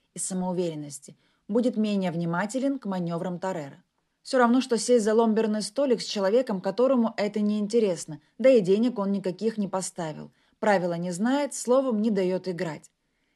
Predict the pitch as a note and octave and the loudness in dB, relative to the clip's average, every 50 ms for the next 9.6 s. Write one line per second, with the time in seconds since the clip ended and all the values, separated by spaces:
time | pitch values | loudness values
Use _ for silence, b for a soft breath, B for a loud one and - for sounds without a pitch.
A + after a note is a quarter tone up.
0 | _ - F#3 G#3+ C4+ C4+ D4+ B3+ G3 G#3 G#3+ A3+ A3 - G#3+ G3+ - - A3+ A#3 | _ -8 -4 -2 0 4 4 2 4 4 0 0 0 -2 -6 -6 -4 -2 0 2
1 | A3+ A3 G3 G3+ G3 G3 G#3 A3 C4 - D4+ - - A3+ A#3 A#3 A3 - - F#3+ | 2 2 0 0 -2 -2 -2 -2 -2 -4 -4 -2 0 0 2 2 0 -2 -4 -2
2 | G#3+ A#3 B3+ B3 A3+ A#3 A3+ G#3+ G3+ F#3+ F#3+ F#3+ F#3+ F3 F3+ F3 E3+ E3+ F3 E3 | 0 2 2 2 2 2 0 0 0 0 2 2 0 0 -2 -4 -4 -4 -6 -6
3 | - A3 A#3+ C4+ C4+ C4+ B3+ B3 A#3 A3+ B B B B - C#4+ C#4+ B3+ - - | -2 -2 0 0 2 0 0 0 -2 -4 B B B B -4 -4 -4 -2 -2 -4
4 | G3+ G3+ - - - G3 G3 G3+ G3+ - _ - F#3+ A3 A#3 B3+ A#3+ B B B | -6 -8 -8 -8 -6 -6 -4 -4 -6 -6 _ -6 -2 -2 -2 -2 -4 B B B
5 | B B - - D4 C4+ A#3 F#3 G#3 A3 A3 - - - G3 F#3 F3+ E3 - A3 | B B -8 -4 0 0 0 0 2 0 0 0 -2 -4 -4 -4 -6 -4 0 0
6 | B3+ C#4+ D4 B3 A3 C4 A#3+ - - G#3+ - - B3+ G#3+ A3 G3+ - - - F3+ | 2 2 0 0 -2 -4 -4 -4 -6 -6 -6 -4 -2 0 0 -2 -2 -4 -8 -10
7 | - - - G3 F3+ E3 - - - E3 E3 F#3+ F#3+ F3+ E3 E3 - F3+ F#3 G3 | -8 -6 -4 -4 -4 -4 -6 -8 -10 -8 -6 -4 -4 -4 -4 -6 -6 -4 -4 -2
8 | G3 F3+ D#3+ D#3 D#3+ D#3+ - F#3 F3 F3 E3 G3 F3+ D#3 - - D#3+ - - F3 | -2 -4 -4 -4 -6 -6 -8 -8 -8 -6 -4 -4 -4 -4 -6 -8 -12 -10 -10 -8
9 | E3+ D#3+ E3 D#3 D3+ F#3+ A#3+ C4+ C4 C#4 C4+ b | -8 -8 -8 -6 -4 -2 -2 -2 -2 -4 -6 b